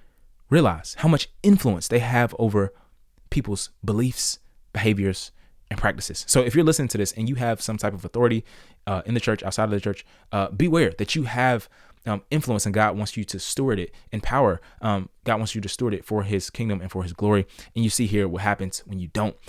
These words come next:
right? So this is why God is so clear, man, all throughout the text, all throughout scripture, like, not just here in, uh, Second Chronicles, all throughout the Bible, about who leads, what kind of character they have, and why we should choose them wisely, right? They can make or break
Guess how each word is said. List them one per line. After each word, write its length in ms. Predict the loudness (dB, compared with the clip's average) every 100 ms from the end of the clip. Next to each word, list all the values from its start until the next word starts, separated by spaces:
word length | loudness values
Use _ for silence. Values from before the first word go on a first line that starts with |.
| -14
right? 200 | -6 -6 -6 -12
So 180 | 0 0
this 180 | 2 0
is 80 | 2
why 140 | 2
God 160 | 2 2
is 80 | 0
so 80 |
clear, 260 | -4 0 0
man, 200 | 2 0
all 180 | 0 0
throughout 240 | 2 -2
the 60 | -2
text, 340 | -2 -2 0
all 100 | -2
throughout 180 | -2 -2
scripture, 420 | -2 0 0 -2 -6
like, 140 | -4
not 140 | 0 0
just 160 | 0
here 220 | 0 2
in, 220 | 0 -4 -4
uh, 280 | -4 -4
Second 200 | -4 -4
Chronicles, 340 | -2 -2 -2 -6 0
all 160 | 4 4
throughout 200 | 2 0
the 40 |
Bible, 320 | -2 -2 -6 -10 -10
about 220 | 0 0 6
who 180 | 6
leads, 380 | 8 6 4 -4 -8 -6
what 100 | -4
kind 100 | -2
of 60 |
character 320 | 2 4 4
they 80 | 2
have, 260 | 2 2 0 -6 -4
and 120 | 0
why 220 | 4 6
we 100 | 6
should 140 | 4 -2
choose 240 | -2 0
them 160 | 0 -4
wisely, 460 | -2 0 0 -2 -4 -8 -4
right? 180 | -2 0
They 80 |
can 180 | 0 0 0
make 200 | -2 -2
or 80 |
break 240 | 0 0